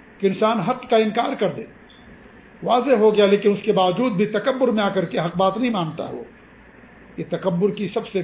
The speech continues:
گندی مثال ہے اور یہ بہت گندی صفت ہے کہ انسان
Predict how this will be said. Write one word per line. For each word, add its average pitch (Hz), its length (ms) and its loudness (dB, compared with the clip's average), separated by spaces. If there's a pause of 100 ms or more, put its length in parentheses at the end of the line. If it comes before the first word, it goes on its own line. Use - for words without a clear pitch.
(140)
گندی 233 260 0
مثال 185 360 0
ہے 156 120 -4 (960)
اور 180 260 2
یہ 190 140 2 (420)
بہت 196 320 -2 (100)
گندی 247 280 -2
صفت 196 360 0
ہے 175 140 0 (600)
کہ 190 100 0
انسان 196 440 0